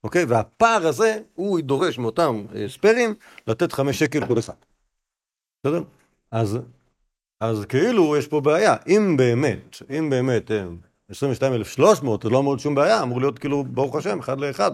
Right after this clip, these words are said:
אפילו יש ספייר ב-, בכור-, אה, לוויים. אז איך מסתדרים עם הסיפור הזה?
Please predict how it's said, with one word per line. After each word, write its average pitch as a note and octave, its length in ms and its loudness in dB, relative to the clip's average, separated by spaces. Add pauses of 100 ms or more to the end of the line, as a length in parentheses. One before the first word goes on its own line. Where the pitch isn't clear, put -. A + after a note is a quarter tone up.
(540)
אפילו C#3 240 0
יש - 160 -4
ספייר F3+ 260 4
ב-, D3+ 260 2
בכור-, D#3 360 -2
אה, C3+ 100 2
לוויים. C3 440 2 (1700)
אז A2+ 280 0
איך C#3+ 120 0
מסתדרים D#3 360 0
עם E3+ 60 0
הסיפור E3+ 340 -2
הזה? F3 100 -2